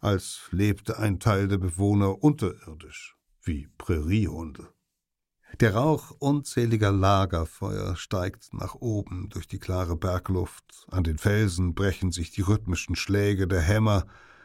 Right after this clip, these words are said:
das Sirren von Sägen, die dumpfen Hiebe der Äxte. Schon morgen wird Deadwood eine andere Stadt sein, wird ein neuer Unterstand den Platz eines Zeltes eingenommen haben, eine Blockhütte den eines Unterstands, ein zweistöckiges Schindelhaus den einer Blockhütte.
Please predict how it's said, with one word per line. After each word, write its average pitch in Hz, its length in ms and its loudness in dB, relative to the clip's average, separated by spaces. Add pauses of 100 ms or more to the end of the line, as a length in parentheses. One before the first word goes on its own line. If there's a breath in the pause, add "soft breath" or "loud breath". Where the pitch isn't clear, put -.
(220 loud breath)
das - 180 -2
Sirren 101 320 4
von 87 220 -4
Sägen, 85 680 -2 (100)
die 90 80 -4
dumpfen 85 400 -2
Hiebe 78 560 -4 (120)
der 80 120 -6
Äxte. - 420 -10 (1200)
Schon 110 200 4
morgen 113 520 2
wird 113 220 -8
Deadwood 107 440 -6
eine 107 200 -4
andere 120 380 -2
Stadt 104 300 -8
sein, 104 340 -6 (300 loud breath)
wird 123 160 0
ein 117 220 4
neuer 117 440 4
Unterstand 110 640 0
den 95 140 0
Platz 107 260 0
eines 101 300 -2
Zeltes 127 460 -2
eingenommen 104 560 2
haben, 98 320 0 (320 loud breath)
eine 120 180 6
Blockhütte 120 640 2
den 110 300 0
eines 110 260 -2
Unterstands, 127 800 -2
ein 113 380 -2
zweistöckiges 104 840 0
Schindelhaus 92 800 0
den 80 300 -2
einer 90 320 -2
Blockhütte. - 640 -8